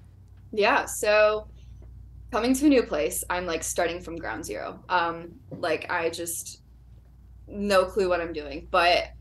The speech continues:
you know, fake it till you make it. So I really, everyone kept saying, "Have you tried LinkedIn? Have you been, like, talking with people there?" Um,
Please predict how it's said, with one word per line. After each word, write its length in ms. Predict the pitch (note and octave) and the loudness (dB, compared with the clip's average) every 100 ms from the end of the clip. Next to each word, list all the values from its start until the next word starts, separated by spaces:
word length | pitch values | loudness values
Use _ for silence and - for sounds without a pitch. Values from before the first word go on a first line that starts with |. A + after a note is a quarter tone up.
| - | -8
you 120 | A3 | -2
know, 200 | G#3 F#3+ | 0 -2
fake 280 | - F#3+ G#3 | -2 -6 -4
it 100 | - | -4
till 120 | A#3 | -2
you 120 | B3+ | -2
make 240 | A#3 - A3 | -2 -2 -2
it. 160 | A#3 | -2
So 340 | - G3 F#3+ F#3 | -2 2 2 2
I 420 | - F3+ F#3 F#3 | 2 4 2 2
really, 600 | F#3 F#3+ G3 F#3 F#3 - - | -2 0 0 -2 -4 -6 -8
everyone 340 | G3 F#3 F#3 | -6 -4 -6
kept 180 | F#3 - | -8 -8
saying, 300 | - F3 F3+ | -8 -10 -12
"Have 160 | F3+ | -12
you 60 | E3+ | -12
tried 240 | - - - | -10 -12 -12
LinkedIn? 760 | - - D4 F4 E4+ E4 E4 | -14 -6 0 2 4 4 2
Have 180 | G3 F3+ | -2 -4
you 300 | E3+ E3+ E3+ | -6 -6 -6
been, 280 | F3 F3 E3+ | -8 -10 -10
like, 200 | C3+ - | -12 -12
talking 320 | - - - | -12 -12 -12
with 120 | - | -12
people 300 | - - E3 | -14 -12 -8
there?" 540 | G#3 A#3 A3 A3 A3+ - - - - | -2 2 4 4 2 -8 -18 -20 -8
Um, 560 | F3+ F3+ F3 E3+ E3+ F#3 | 0 2 2 -2 -10 -16